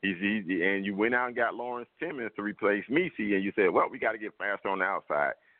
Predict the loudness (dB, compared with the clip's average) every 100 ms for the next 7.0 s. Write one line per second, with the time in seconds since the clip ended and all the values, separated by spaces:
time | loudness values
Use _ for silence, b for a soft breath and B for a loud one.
0 | -4 -2 -2 -2 -6 -4 -4 -2 0 0
1 | 0 0 2 2 0 -4 -6 -4 -4 -4
2 | -4 -2 -2 -2 -2 -2 -2 -2 -2 -4
3 | 0 0 2 0 2 -2 0 0 2 2
4 | 2 -2 0 0 0 2 2 -2 b b
5 | -12 -10 -2 2 4 4 2 0 0 2
6 | 2 0 -2 -2 2 2 2 0 -2 -4